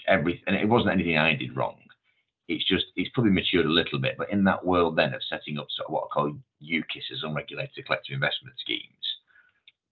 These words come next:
it was kingdom of the blind, that you could go to a lawyer, a, a big international law firm, and we had this, and they'd say, "Oh, yes, yes, yes, we understand these. Uh, give us twenty thousand pounds and we'll give you some advice."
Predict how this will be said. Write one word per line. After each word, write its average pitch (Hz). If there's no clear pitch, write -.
it 90
was 90
kingdom 92
of 78
the 64
blind, 69
that 73
you 80
could 92
go 95
to 80
a -
lawyer, 78
a, 80
a -
big 80
international 73
law 69
firm, 50
and -
we 73
had 71
this, -
and 87
they'd 82
say, -
"Oh, 104
yes, 82
yes, 71
yes, 73
we 80
understand 67
these. 65
Uh, 71
give 87
us 73
twenty 73
thousand 65
pounds 67
and 64
we'll 67
give 69
you 64
some -
advice." 71